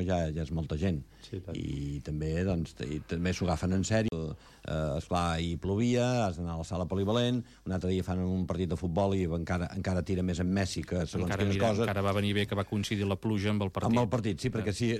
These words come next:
Speaker 1: si, si plou avui i ahir fan el partit, llavors són dos dies... No, ja, ja ve gent, especialment els que tenen diàleg,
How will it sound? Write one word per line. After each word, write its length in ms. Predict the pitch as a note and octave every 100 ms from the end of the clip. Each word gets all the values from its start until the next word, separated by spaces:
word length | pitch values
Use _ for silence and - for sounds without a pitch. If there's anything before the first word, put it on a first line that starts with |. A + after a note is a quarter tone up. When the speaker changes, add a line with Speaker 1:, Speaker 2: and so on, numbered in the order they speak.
| G#2+
Speaker 1:
si, 200 | A2+ -
si 300 | F2+ A2 G#2
plou 380 | E2 - A#2+ A#2
avui 380 | A#2+ B2 C3 G2
i 20 |
ahir 160 | F#2+ G#2
fan 140 | G2+ G#2+
el 80 | G#2
partit, 260 | G2 B2
llavors 200 | A2+ A2
són 120 | G2+
dos 160 | G#2 F#2
dies... 280 | G#2 G2 - - - - - D2 - -
No, 180 | - D2+
ja, 160 | D2 C#2+ C2
ja 160 | D2
ve 240 | C#2 C#2+ E2+
gent, 280 | F2 F2+ F2
especialment 680 | D#2 D#2 E2+ D#2+ D#2 E2 E2
els 120 | D#2
que 80 | -
tenen 220 | E2 E2 D#2+
diàleg, 440 | F#2 E2+ F#2 -